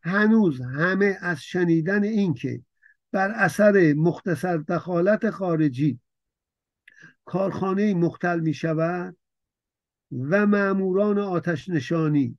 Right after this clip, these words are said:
اینم مثال دومه، که برای خاموش کردن آتش اعزام می‌شوند، غالباً هنگام رفتن به محل حادثه بیش از خود آتش موجب خرابی و خسارت می‌شوند، تعجب می‌کنند.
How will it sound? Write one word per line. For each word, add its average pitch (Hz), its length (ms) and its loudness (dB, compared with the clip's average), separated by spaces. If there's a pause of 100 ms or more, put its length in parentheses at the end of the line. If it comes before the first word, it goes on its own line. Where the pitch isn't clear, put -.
(140)
اینم 160 280 0
مثال 147 400 -2
دومه، 117 460 -6 (380)
که 180 140 0
برای 196 340 4
خاموش 180 420 0
کردن 180 380 -2
آتش 170 460 -4
اعزام 160 440 0
می‌شوند، 151 440 -2
غالباً 165 680 0 (460)
هنگام 180 540 2
رفتن 165 500 -2
به 175 100 -2
محل 156 380 0
حادثه 151 480 -4
بیش 175 280 0
از 185 160 -4
خود 190 240 -2
آتش 165 580 0 (360)
موجب 165 380 2
خرابی 165 720 -2 (560)
و 170 160 -2
خسارت 170 680 0
می‌شوند، 175 540 0
تعجب 165 500 0
می‌کنند. - 440 -8